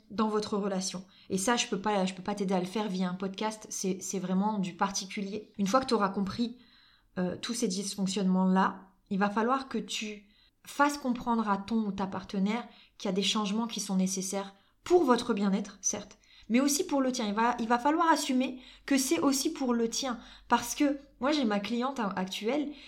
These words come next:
qui a très peur et qui se cache un petit peu derrière le côté, euh, « Mais c'est pour son bien que je dis ça. » Mais non,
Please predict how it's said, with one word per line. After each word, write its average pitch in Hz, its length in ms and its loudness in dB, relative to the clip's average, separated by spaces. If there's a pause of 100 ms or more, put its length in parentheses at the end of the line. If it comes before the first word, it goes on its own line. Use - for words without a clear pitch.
(200)
qui - 100 0
a 240 80 6
très 339 240 0
peur 285 460 2
et 254 100 6
qui 254 160 4
se 320 160 0
cache 370 340 0
un 269 120 0
petit - 160 -2
peu 320 180 -2
derrière 277 440 2
le 240 100 2
côté, 247 400 0
euh, « 226 100 2 (260)
Mais 247 120 2
c'est 285 160 2
pour 285 160 -2
son 320 180 -2
bien 311 240 2
que 262 160 -2
je 220 60 -2
dis 226 120 -2
ça. » 214 240 -4 (360)
Mais 240 140 4
non, 349 200 2